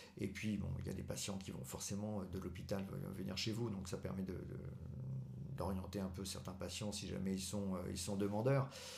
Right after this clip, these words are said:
Mais c'est vrai que le, le, le plus important, ça reste de, cette communication et c'est apprendre à connaître l'autre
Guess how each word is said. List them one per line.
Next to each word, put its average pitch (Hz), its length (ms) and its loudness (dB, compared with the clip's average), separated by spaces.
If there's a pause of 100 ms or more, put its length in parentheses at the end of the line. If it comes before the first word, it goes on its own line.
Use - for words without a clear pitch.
(280)
Mais 110 180 4
c'est 120 220 8
vrai 131 240 10
que 127 80 4
le, 104 500 8
le, 110 180 4
le 120 140 4
plus 123 200 4
important, 123 360 4
ça 104 180 4
reste 104 360 2
de, 92 320 0
cette 98 280 -2
communication 117 840 4
et 98 60 0
c'est - 320 -2
apprendre 104 380 0
à 98 40 2
connaître 110 560 0
l'autre 113 340 0